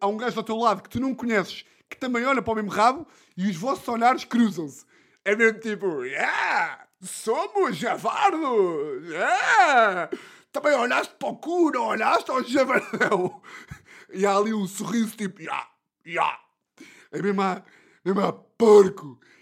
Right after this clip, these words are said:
que é aquele, aquele, aquele sorri-, aquele olhar que tu trocas com o gajo, que é mesmo, "É? É? Somos porcos ou não somos? Somos! Porcalhões!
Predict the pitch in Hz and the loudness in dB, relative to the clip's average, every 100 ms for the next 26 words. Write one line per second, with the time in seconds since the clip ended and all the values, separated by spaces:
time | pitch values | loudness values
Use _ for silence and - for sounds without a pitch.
0 | _ 180 170 190 190 175 160 190 185 151 | _ -4 -2 0 0 -2 -2 0 0 -6
1 | - _ _ _ _ _ _ _ 233 196 | -14 _ _ _ _ _ _ _ -10 -4
2 | 185 - - 196 185 190 185 190 202 - | -4 -6 -12 -10 -6 -2 -2 0 -2 -6
3 | - 190 359 - 180 190 196 - 190 165 | -6 -6 -6 -6 -2 0 -2 0 -2 0
4 | 151 226 - - _ _ _ _ 165 294 | -4 -4 -6 -12 _ _ _ _ 2 2
5 | 427 - _ - 175 - 254 269 311 302 | 2 -4 _ -16 -14 -12 -4 -4 -4 -6
6 | 302 294 269 165 - _ - 202 359 415 | -6 -6 -6 -8 -14 _ -8 -4 -4 -2
7 | 359 277 175 147 143 - 220 226 196 190 | -2 0 -2 -6 -10 -12 -14 -10 -8 -6
8 | 285 762 403 339 254 190 165 | -6 -4 -4 -4 -4 -6 -8